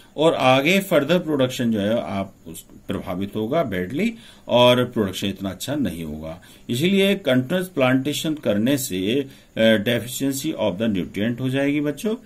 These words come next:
और इसको पूरा करने के लिए हमें एक तो,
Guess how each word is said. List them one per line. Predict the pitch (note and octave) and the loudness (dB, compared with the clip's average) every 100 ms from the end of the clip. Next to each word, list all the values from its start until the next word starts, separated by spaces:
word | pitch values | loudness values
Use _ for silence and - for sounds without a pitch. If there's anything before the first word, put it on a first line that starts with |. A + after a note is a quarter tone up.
| - - - | -16 -20 -8
और | A#2 C3+ D3 - | 4 8 8 6
इसको | - C3+ - - | -4 -4 -4 -4
पूरा | F#3 D#3 D#3+ | -4 0 0
करने | E3 C#3+ B2+ D3 | 2 0 2 0
के | D3 C#3+ | 0 0
लिए | C3 C#3 | 2 2
हमें | A#2 A#2 C3 C3+ - - | 2 2 0 -2 -8 -8
एक | A2+ A2+ | -6 -4
तो, | C#3 C3+ B2+ | 0 0 0